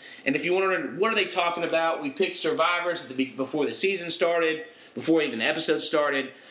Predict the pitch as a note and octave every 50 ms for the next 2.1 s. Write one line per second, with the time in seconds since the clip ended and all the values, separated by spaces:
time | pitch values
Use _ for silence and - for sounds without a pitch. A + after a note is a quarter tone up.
0 | - - - A#2 C3+ D#3 D#3 D#3 - D#3+ D3 C#3+ B2+ B2 A#2+ B2+ A2+ - - -
1 | - - - D3+ D#3+ F3+ A3 A3+ G3 C3 - - C3+ B2+ G#2+ G2 F2+ F2 F2 -
2 | - -